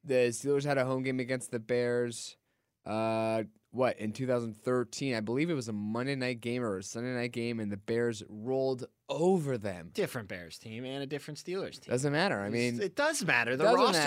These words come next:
Speaker 1: matter.
Speaker 2: are
Speaker 1: I mean,
Speaker 2: completely different.
Speaker 1: I, okay, but it was a home game, and you,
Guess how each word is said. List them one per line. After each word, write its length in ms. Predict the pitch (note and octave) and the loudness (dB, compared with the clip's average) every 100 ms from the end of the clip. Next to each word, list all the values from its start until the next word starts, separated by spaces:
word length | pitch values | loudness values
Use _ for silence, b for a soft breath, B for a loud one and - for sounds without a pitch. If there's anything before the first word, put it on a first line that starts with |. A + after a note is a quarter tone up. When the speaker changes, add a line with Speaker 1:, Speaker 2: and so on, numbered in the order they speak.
| C3+ | 4
Speaker 1:
matter. 120 | B2+ | 4
Speaker 2:
are 60 | B2+ | 4
Speaker 1:
I 60 | |
mean, 240 | - - F3 | 2 2 2
Speaker 2:
completely 680 | - G#3 F#3+ G3+ A#3+ G#3 G#3+ | 4 4 4 4 2 0 2
different. 420 | F#3 C4 - G#2+ | 2 2 -2 -4
Speaker 1:
I, 300 | F2 C#3 - | -4 -6 4
okay, 300 | D#3 D3 A3+ | 4 6 6
but 200 | D#3 C#3 C3+ | 6 4 4
it 100 | C#3+ | 4
was 140 | D3 | 4
a 40 | C#3+ | 4
home 520 | A2+ D3+ D#3+ E3+ D#3+ | 2 4 6 6 4
game, 380 | C3 D#3 F#3 D3 | 2 2 2 2
and 120 | B2 | 0
you, 160 | B2+ | -2